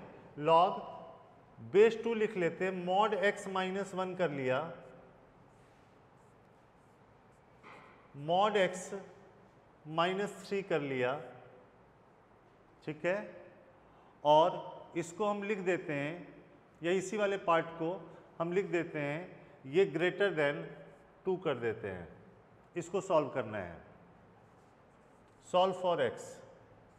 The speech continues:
Solve for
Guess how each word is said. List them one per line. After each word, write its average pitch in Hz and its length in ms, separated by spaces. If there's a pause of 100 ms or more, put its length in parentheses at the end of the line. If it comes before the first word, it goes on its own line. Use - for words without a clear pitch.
(2750)
Solve 202 360
for 208 140